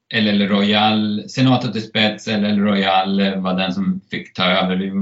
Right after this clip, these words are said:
vi var ju lite sugna på att få Borups Tornado till ledningen då det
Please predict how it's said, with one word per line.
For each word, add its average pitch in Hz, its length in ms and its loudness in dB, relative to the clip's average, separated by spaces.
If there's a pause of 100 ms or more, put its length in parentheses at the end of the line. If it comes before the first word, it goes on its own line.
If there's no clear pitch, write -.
vi 107 180 0
var 123 240 4
ju 123 60 4
lite 110 440 0
sugna 95 360 -2
på 95 180 -4
att 87 80 -8
få 101 120 -4
Borups 98 360 -2
Tornado 117 460 4
till 104 80 -4
ledningen 90 480 -4
då 87 340 -6
det 85 420 -10